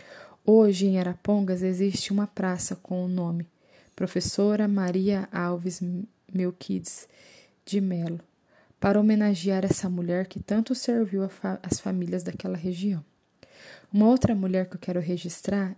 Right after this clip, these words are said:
é a Naice Vasconcelos. Nascida em Arapongas, ela se dedicou em estudar e conhecer a história da cidade. Ela retratou a história através de vários livros, artigos e documentários.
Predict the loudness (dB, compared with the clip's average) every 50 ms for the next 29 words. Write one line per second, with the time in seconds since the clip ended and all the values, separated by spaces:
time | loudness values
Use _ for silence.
0 | _ -6 -4 -2 -2 0 0 0 0 0 -2 -2 -4 -4 -4 -6 -4 -4 -4 -4
1 | -4 -4 -4 -4 -4 -6 -6 -8 -12 -16 -20 -20 -20 _ _ -20 -20 -20 -20 -20
2 | _ -2 0 2 2 2 2 2 0 0 2 0 0 0 -2 -2 -6 -8 _ -2
3 | -2 0 2 2 2 2 2 0 -2 -6 -8 -14 -20 -20 _ _ _ -20 -20 -20
4 | -20 -20 -20 -20 _ -2 0 0 2 2 2 2 2 2 0 0 -2 -4 -10 _
5 | _ _ -6 -2 0 0 0 2 4 4 4 4 4 0 -2 -2 _ 0 4 4
6 | 6 6 6 6 4 4 4 2 0 -2 -4 -6 -2 -2 0 2 2 2 0 0
7 | 0 2 4 4 4 4 4 2 0 2 2 0 0 0 -4 -2 -2 0 0 0
8 | 0 -2 -4 -6 -10 _ _ _ _ _ _ -2 0 0 0 0 -2 -4 -4 -4
9 | -4 -4 -4 -6 -10 -12 -10 -10 -10 -10 _ _ _ _ _ _ -20 -20 -20 -20
10 | -20 -20 -18 _ -2 2 4 6 6 6 6 4 4 4 2 0 0 0 -2 -2
11 | 0 0 2 2 2 2 2 2 2 2 0 2 2 0 0 -2 -2 -4 -2 -2
12 | 0 0 2 2 2 0 -2 -2 -4 -4 -4 -4 -2 0 0 2 4 4 4 4
13 | 4 4 2 2 0 2 2 2 0 0 -2 -4 -6 -6 -6 -4 -4 -4 -4 -4
14 | -6 -4 -2 0 0 0 0 0 0 0 0 -2 -2 -4 -2 0 2 2 2 2
15 | 0 0 -2 -4 -4 -4 -6 -8 -10 -12 -14 -14 -16